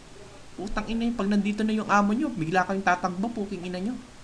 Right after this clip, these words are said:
<laughs> Convict assassin, putang ina mo, umalis ka na dito. Putang ina, bagot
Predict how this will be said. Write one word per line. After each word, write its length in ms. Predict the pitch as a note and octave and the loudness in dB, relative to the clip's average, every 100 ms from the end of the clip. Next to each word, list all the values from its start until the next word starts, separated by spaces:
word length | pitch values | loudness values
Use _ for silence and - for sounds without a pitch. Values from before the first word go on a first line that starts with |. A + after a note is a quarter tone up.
| - - - - - - - | -18 -18 -18 -16 -14 -2 6
<laughs> 1400 | - A#3+ - - - - - - - - - - - - | 10 10 8 -2 -8 -10 -4 4 4 2 -8 -12 -10 0
Convict 320 | F3+ G3 A3 | 2 4 4
assassin, 380 | A3+ A3+ G#3+ G3+ | 4 2 2 0
putang 260 | G3+ G3+ F#3+ | -2 -4 -2
ina 160 | G3 | 0
mo, 160 | F#3+ D#3+ | 0 0
umalis 240 | F3 F3+ | -2 -2
ka 80 | F#3+ | -4
na 80 | F3+ | -4
dito. 320 | D#3 D3+ A#2 | -4 -4 -6
Putang 320 | C3+ D#3 D3+ | -6 -6 -4
ina, 140 | D#3 D3+ | -2 0
bagot 340 | C3+ C3+ C#3+ | 2 0 -2